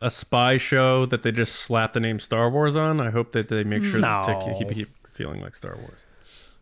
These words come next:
Speaker 2: Yeah.
Speaker 1: So.
Speaker 2: I, yeah, I, th-, I think it's gonna be really good, but I'm kinda
Speaker 1: I
Speaker 2: biased
Speaker 1: did
Speaker 2: in that
Speaker 1: also, real
Speaker 2: sense.
Speaker 1: quick, so I saw a description for the show. I,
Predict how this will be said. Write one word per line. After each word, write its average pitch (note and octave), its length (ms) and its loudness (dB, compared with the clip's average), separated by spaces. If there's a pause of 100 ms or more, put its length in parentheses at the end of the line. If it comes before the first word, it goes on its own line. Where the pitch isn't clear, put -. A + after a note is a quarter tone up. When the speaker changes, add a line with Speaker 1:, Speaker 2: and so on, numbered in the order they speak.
(320)
Speaker 2:
Yeah. - 240 -6
Speaker 1:
So. C3 80 -8 (340)
Speaker 2:
I, D3 220 4
yeah, A#2 320 0
I, B2+ 100 4
th-, A#2+ 140 -2
I A#2 60 2
think - 180 -8
it's - 120 -16
gonna - 160 -6
be - 120 -6
really - 180 -4
good, B2+ 180 -4 (500)
but A2+ 260 0 (400)
I'm B2 80 2
kinda - 200 0
Speaker 1:
I D3+ 40 4
Speaker 2:
biased D#3 60 4
Speaker 1:
did B3 140 4
Speaker 2:
in - 60 0
that G3 40 6
Speaker 1:
also, G3+ 200 2
real D#3 160 4
Speaker 2:
sense. D#3+ 60 -4
Speaker 1:
quick, D#3+ 160 0
so C#3+ 80 -2
I B2+ 40 0
saw D#3 180 2
a G3+ 40 4
description C#3+ 540 0
for D3 120 -2
the C3 80 2
show. B2+ 360 4
I, A#2 200 4